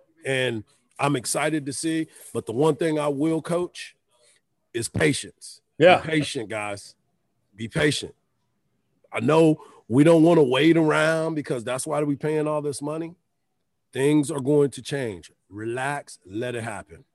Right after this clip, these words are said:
Speaker 1: That's all I got to say about that.
Speaker 2: Let it ride. Let it ride. Hey, speaking about letting things play out,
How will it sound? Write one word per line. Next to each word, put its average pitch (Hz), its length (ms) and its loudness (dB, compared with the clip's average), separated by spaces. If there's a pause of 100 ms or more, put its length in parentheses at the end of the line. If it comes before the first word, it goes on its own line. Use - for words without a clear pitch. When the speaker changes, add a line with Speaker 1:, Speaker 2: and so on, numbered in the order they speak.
(140)
Speaker 1:
That's 110 200 -14
all 123 380 -2
I 123 120 -6
got 113 260 -10
to 101 60 -18
say 120 280 -10
about 113 340 -4 (120)
that. 131 220 -4 (160)
Speaker 2:
Let 156 640 4
it 160 340 2
ride. 127 680 4 (420)
Let 185 180 8
it 233 80 6
ride. 226 480 -2 (560)
Hey, 147 320 2 (320)
speaking 165 400 0
about 143 300 6
letting 139 280 2
things 147 320 -6
play 151 320 4
out, 127 280 0